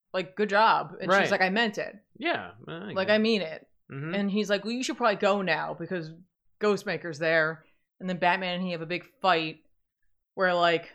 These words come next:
Speaker 1: essentially he's like, you know, "So I didn't, like, you weren't proven wrong."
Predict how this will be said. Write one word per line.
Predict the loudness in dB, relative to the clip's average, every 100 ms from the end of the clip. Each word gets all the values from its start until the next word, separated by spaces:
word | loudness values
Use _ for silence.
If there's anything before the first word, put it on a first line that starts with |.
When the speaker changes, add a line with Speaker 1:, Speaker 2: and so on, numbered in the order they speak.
| _
Speaker 1:
essentially | -6 -4 -4 -2 -2 -2 -6 -10
he's | -14 -12 -2
like, | 0 0 -2
you |
know, | -4 -4 -6 -10 -10
"So | -4 2
I | 2 2
didn't, | 0 -2 -8 -10
like, | -8 -8
you | -6
weren't | -8 -6
proven | -6 -4 -2
wrong." | 2 4 4 2 -2 -8